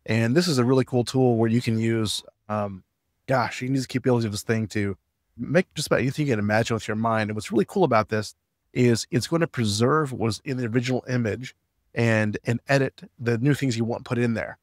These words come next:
which is a big change. If you use Chat G P T or some of these other tools for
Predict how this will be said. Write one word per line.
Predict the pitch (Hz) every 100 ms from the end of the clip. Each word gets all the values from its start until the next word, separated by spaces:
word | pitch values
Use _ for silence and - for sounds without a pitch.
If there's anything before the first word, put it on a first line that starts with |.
| _
which | - 120
is |
a | -
big | 220 156
change. | 165 127 95
If | 98
you |
use | 139 131
Chat | - 139
G | - 127
P | 101
T | - 165 151 147 - _ _ -
or | 117
some | 135
of | 110
these | 123
other | 127
tools | - 143 127 123
for | - 113 110